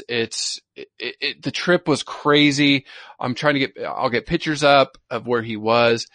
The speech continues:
But in the eighteen hundreds, uh, either se-, sealers or a whaleboat or a shipwreck, a bunch of mice got on the island.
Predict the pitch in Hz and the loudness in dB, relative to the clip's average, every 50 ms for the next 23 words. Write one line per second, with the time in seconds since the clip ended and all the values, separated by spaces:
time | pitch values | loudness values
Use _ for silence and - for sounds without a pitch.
0 | - - - - _ _ _ _ _ 143 135 135 131 - - _ _ - 127 127 | -20 -20 -20 -20 _ _ _ _ _ 4 4 4 4 2 0 _ _ -6 -2 0
1 | 135 139 175 208 - - 165 127 143 233 285 262 156 127 120 117 131 175 - - | 2 2 2 0 -2 -4 -4 0 2 4 4 4 4 2 2 0 0 -2 -6 -10
2 | - - - _ _ _ _ _ _ _ _ _ _ _ - - 151 147 151 151 | -12 -14 -16 _ _ _ _ _ _ _ _ _ _ _ -6 -6 -4 0 0 2
3 | 143 135 117 107 - - - - 175 170 - - - - 226 233 220 214 208 196 | 2 2 2 0 -2 -4 -2 -2 -2 -2 -2 -6 -4 -2 0 2 4 4 6 6
4 | 196 190 170 156 151 - 127 123 117 110 127 147 151 202 - 131 143 143 143 139 | 6 4 2 0 -2 0 0 0 2 2 4 4 4 4 4 6 6 8 8 8
5 | 135 135 - - - 120 113 107 104 - - 160 143 - - 113 107 107 104 104 | 6 2 0 -4 -4 -2 -2 -2 -2 -2 -2 -4 -4 -2 -2 0 0 0 0 -2
6 | - - _ _ _ _ _ _ _ _ _ _ 120 113 - 123 120 120 - 151 | -4 -8 _ _ _ _ _ _ _ _ _ _ -10 -4 -2 -2 -2 -2 -4 -4
7 | 131 117 107 110 113 - - 110 107 107 107 117 127 156 202 226 165 117 104 95 | -2 -2 -2 -2 -4 -4 -4 -2 -2 -2 -2 0 2 2 2 2 2 0 -2 -4
8 | 98 - | -8 -12